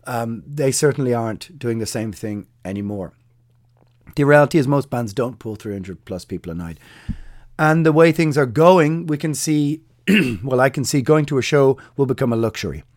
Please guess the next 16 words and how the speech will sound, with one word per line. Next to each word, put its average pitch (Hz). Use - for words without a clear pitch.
Shirts -
are 127
gonna 110
be 104
twenty-five, 123
thirty, 110
thirty-five 101
euro. 82
Tickets 151
will 120
become 104
thirty, 98
thirty-five, 107
forty, 104
forty-five 113
euro. 101